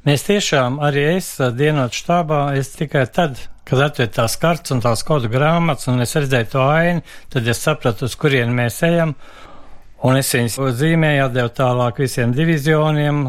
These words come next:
lai visi būtu informēti par kādiem ceļiem, kur mēs ejam, jā. Mana patiesā nopietnība sākās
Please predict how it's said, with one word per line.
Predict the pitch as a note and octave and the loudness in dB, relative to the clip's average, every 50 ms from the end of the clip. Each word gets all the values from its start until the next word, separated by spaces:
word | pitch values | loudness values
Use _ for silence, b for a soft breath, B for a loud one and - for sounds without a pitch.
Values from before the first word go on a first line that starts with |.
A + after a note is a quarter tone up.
| A#2+ A#2 | -2 -2
lai | A#2 B2 A#2+ A#2 A#2+ G#2 G2+ A#2+ | 0 0 0 0 0 -2 -2 -2
visi | B2+ C3 C3+ B2+ A2+ | 0 0 0 0 -2
būtu | G#2+ A#2+ A2+ - C#3 C3+ | -4 -6 -2 0 0 0
informēti | C3+ - - A#2+ A#2 B2+ B2 A#2 - - | 0 0 0 0 2 2 2 0 0 -2
par | B2+ G#2 | -6 -2
kādiem | - D3 C3+ A#2+ B2 A#2+ A2+ A2 | 0 0 0 2 2 0 0 0
ceļiem, | - - D3 C#3+ C3+ C3 B2 | 0 0 0 2 2 0 0
kur | - - C#3+ | 0 -2 -2
mēs | B2 B2+ A#2+ A#2+ A#2 - - | 0 0 0 0 -2 0 0
ejam, | G3 F#3 F3 E3+ D#3+ D3+ D3 | 0 0 0 0 0 0 0
jā. | D3+ D#3+ E3+ E3 - b b b b b b b b - C3+ | 0 2 0 0 -2 b b b b b b b b 0 2
Mana | C#3 F3 G#3 G#3 F#3 D3 - | 4 4 4 2 2 -2 -2
patiesā | - E3 D#3+ - - B2 A#2 A2 - B2+ B2 | -2 -2 -2 -2 -2 -2 -2 -2 0 0 2
nopietnība | B2 B2+ C#3 C#3+ C#3+ C3 - A2+ A2 G#2+ - B2 A#2 A#2 A2+ | 2 2 2 2 0 0 -2 -4 -4 -2 -2 -2 -2 0 -2
sākās | - - D3 C3+ A#2+ - - B2 A2+ - | -2 0 0 0 0 0 -2 -2 -2 -2